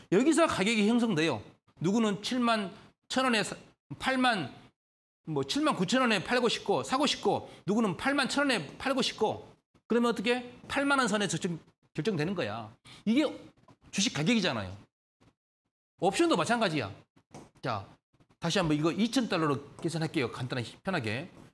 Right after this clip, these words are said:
옥-, 에스앤피 오백 풋 옵션 구월물,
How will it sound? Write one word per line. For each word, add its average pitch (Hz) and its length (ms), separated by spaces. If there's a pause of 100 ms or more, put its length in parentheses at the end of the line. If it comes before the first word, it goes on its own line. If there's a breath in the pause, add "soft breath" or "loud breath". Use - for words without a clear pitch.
(640)
옥-, 165 280 (880)
에스앤피 247 560
오백 220 380
풋 294 220
옵션 196 760
구월물, 208 840